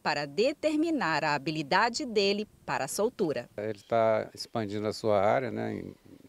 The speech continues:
Speaker 2: muito em função do desmatamento, é um animal do cerrado,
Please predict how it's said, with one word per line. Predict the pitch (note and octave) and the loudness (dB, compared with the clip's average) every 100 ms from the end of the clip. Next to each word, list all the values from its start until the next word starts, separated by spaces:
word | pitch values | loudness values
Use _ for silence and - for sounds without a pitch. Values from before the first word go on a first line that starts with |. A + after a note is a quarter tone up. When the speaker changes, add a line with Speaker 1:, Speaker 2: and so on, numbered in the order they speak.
| _ - | _ -16
Speaker 2:
muito | G2+ A2+ - - | -8 -8 -10 -12
em | A2+ | -12
função | - A2 A2 G#2 | -10 -6 -4 -4
do | G#2 | -6
desmatamento, | G2 G#2 G#2+ G#2+ G2+ A#2+ B2 | -6 -2 -2 -2 -4 -2 -2
é | |
um | |
animal | A2+ G#2+ G#2+ | 0 0 0
do | |
cerrado, | - C3+ A#2+ G#2 C3 A#2+ F#2+ | 0 0 2 4 2 -2 -12